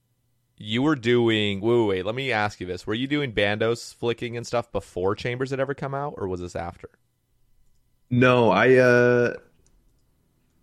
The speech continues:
Speaker 2: I actually got, like, really lucky on B C P and Tacits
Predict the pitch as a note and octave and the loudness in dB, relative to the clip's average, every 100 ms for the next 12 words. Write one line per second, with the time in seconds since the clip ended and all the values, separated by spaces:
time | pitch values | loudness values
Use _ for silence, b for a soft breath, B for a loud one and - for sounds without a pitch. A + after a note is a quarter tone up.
0 | _ _ _ _ _ _ _ _ _ _ | _ _ _ _ _ _ _ _ _ _
1 | _ _ - A#2+ B2+ - F#3 G#2 G2 F#2+ | _ _ -6 -2 0 2 2 2 0 -2
2 | - _ _ _ _ - F#2 F#2+ F#2 F2+ | -6 _ _ _ _ -12 -4 -2 -2 -2
3 | F2+ F2+ G2 F#2 F2+ F2+ - F#2 F#2 G2 | -2 -4 -4 -2 -4 -6 -6 -6 -4 -2
4 | F#2 F#2 F#2 F2+ - - | -2 -2 -6 -6 -14 -14